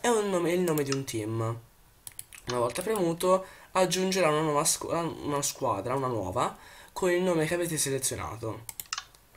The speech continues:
Successivamente dovrete fare scoreboard team join il nome del team e il giocatore. Successivamente ripremete e aggiungerà il giocatore che avete selezionato.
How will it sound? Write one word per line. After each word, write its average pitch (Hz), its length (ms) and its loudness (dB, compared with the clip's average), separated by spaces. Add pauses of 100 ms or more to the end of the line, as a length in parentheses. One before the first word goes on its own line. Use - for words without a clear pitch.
(340)
Successivamente 240 920 2
dovrete 180 320 0
fare 139 240 0
scoreboard 147 920 0
team 123 460 -2
join 147 840 0 (720)
il 190 140 0
nome 151 300 4
del 233 240 0
team 190 440 0
e 185 100 2
il 180 120 2
giocatore. 117 720 0 (400)
Successivamente 185 720 -2
ripremete 180 720 -2 (640)
e 190 120 -4
aggiungerà 160 640 2
il 143 180 -6
giocatore 143 400 -2
che 139 100 -6
avete 131 140 -6
selezionato. 113 920 -6